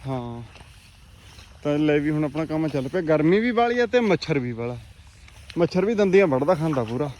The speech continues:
ਤੇ ਮਿੱਤਰੋ, ਦਸ ਵੱਜ ਗਏ। ਦਸ ਵਜੇ ਵਾਟਰ ਬ੍ਰੇਕ ਹੋ ਗਈ ਸਾਡੀ। ਨਾਲੇ ਪੀਵਾਂਗੇ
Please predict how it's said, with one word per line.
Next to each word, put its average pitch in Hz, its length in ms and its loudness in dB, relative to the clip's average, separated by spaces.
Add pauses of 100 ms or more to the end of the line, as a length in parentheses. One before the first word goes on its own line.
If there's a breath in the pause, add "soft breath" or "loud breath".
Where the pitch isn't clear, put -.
(100)
ਤੇ 190 60 0
ਮਿੱਤਰੋ, 208 380 0
ਦਸ 165 320 4
ਵੱਜ 170 300 0
ਗਏ। 175 180 2
ਦਸ 160 320 2
ਵਜੇ 165 320 0
ਵਾਟਰ 156 360 -2
ਬ੍ਰੇਕ 170 280 -2
ਹੋ 143 160 -2
ਗਈ 139 100 -6
ਸਾਡੀ। 156 300 -2
ਨਾਲੇ 156 240 0
ਪੀਵਾਂਗੇ 156 460 -2